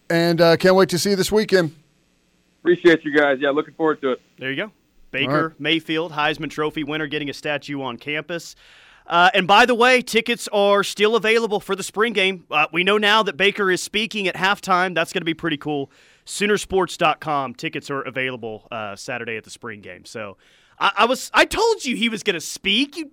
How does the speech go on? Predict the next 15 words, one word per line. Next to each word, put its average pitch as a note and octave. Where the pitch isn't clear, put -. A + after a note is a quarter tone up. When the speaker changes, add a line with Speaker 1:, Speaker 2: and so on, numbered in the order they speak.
Speaker 3:
didn't D4+
believe E4
me D#3
earlier F3
this D3
week. C3
Speaker 1:
Yeah. F#3+
Speaker 3:
Gosh. -
Speaker 1:
I G3+
don't D4
know. A3
I'm B3
nervous G3
for C3
him. G2+